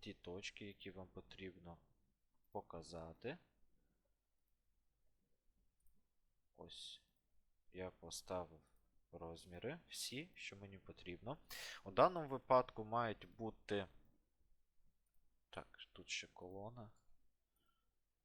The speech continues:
Так, ось я поставив всі потрібні мені розміри. Тут мають бути лінія виноска йти до кінця, з тієї точки, яку ви, е, яку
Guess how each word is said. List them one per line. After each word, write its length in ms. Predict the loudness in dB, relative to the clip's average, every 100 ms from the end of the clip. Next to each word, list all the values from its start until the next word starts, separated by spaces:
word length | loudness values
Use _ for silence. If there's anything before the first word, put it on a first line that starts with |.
| _ _ _ _ -20 -20 _ -20 _ _ -20 -20 _ -20 _ _ _ _ -20 _ _ _ -20 -20 -20 -20 -20 _ -20 -16 -14 -14 -16 -20 -20 -6
Так, 260 | -6 -4
ось 300 | 4 6 6
я 60 | 2
поставив 520 | 0 6 8 8 6
всі 240 | 0 -2 0
потрібні 440 | -4 -4 -6 -6
мені 240 | -8 -6 -2
розміри. 480 | -2 -2 0 0 -2 -10 -16 -4
Тут 220 | -2 -2
мають 320 | 6 6 6 4
бути 320 | -4 -2 -2
лінія 320 | 0 2 0
виноска 500 | 4 2 4 0 0
йти 280 | -2 -2 -4
до 240 | 2 2
кінця, 540 | 2 -6 -2 4 4 4
з 140 | -4
тієї 300 | -2 0 0
точки, 400 | 2 0 0 -4
яку 240 | -2 -2 0
ви, 540 | 0 -2 -2 -4 -2
е, 40 |
яку 380 | -2 -4 -2 -2